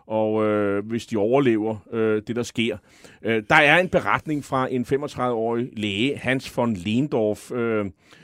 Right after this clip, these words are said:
ha-, der er nogle forældre til en, øh, kvindelig læge, som er, øh, en, øh, at, at, som, som, som hjælper, øh, Le-, von Lehndorf, og de tager simpelthen, øh, syrenkalium, øh,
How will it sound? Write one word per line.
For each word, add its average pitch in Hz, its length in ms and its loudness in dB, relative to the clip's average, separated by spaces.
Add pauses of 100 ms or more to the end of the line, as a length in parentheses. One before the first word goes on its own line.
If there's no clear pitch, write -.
(200)
ha-, 110 640 -2
der 131 60 0
er 139 100 2
nogle 131 180 0
forældre 147 440 -2
til 127 440 -4
en, 107 140 -2
øh, 95 160 -4
kvindelig 160 440 -2
læge, 135 300 2
som 123 240 -6
er, 107 300 -4
øh, 104 320 -2
en, 101 280 -4 (400)
øh, 92 180 -8 (120)
at, - 200 -16
at, 101 100 -8
som, 101 260 -6
som, 98 240 -10
som 101 180 -8
hjælper, 160 340 2
øh, 117 300 0
Le-, 107 280 0
von 104 120 -4
Lehndorf, 139 540 -2 (280)
og 113 300 -2
de 214 80 -4
tager 170 180 4
simpelthen, 113 460 -8 (100)
øh, 101 320 -4
syrenkalium, 92 800 -8
øh, 95 340 -6